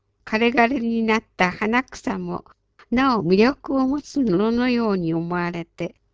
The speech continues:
それを静かな気分で眺めていられる霊人が直ちに想像され、源氏は恋しかった。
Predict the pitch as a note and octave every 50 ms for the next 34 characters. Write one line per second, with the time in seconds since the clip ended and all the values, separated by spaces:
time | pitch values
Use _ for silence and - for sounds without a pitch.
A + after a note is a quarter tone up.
0 | _ _ _ _ _ - - - A3+ A3+ A3 G#3+ A3 A3+ - - D#4+ D4 C#4+ C4+
1 | - - A#3+ G#3 G3+ F3+ F#3 - - A#3+ A#3 B3 B3+ G#3 F#3+ F#3 F3 F3 F3 E3+
2 | F#3+ A3+ B3+ C4 C#4 C4 - - F#3 F3 E3+ F3+ F3+ F3+ F3 E3+ F3 F3 E3 F3+
3 | F#3+ G3+ G#3+ G3+ G#3 - G3 F#3+ F3+ F3+ F3+ E3+ - - _ _ - C4+ C#4 C#4+
4 | D4 C4+ - - F#3 F3+ F#3 - - F3+ F3 F3 - E3+ E3 E3 E3+ - - F3
5 | E3 E3+ E3 - _ _ _ _ _ _ _ _ _ _ _ _ _ _ - -
6 | G3 G3+ G3+ G3+ F#3+ - G3+ G3 G3 _ - - G#3+ B3 C4 - - - - -
7 | A#3+ - _ _ _ _ - D3 C#3